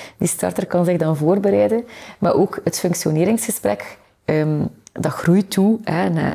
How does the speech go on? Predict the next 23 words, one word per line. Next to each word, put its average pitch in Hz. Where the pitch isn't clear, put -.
na 147
twee 151
jaar 160
of 180
na 156
drie 165
jaar 175
naar 160
een 151
evaluatiegesprek. 160
Maar 170
dat 156
functioneringsgesprek 160
zit 156
ook -
wel 202
nog 185
op 175
die 208
lijn 185
naar 196
coachen, 175
naar, 160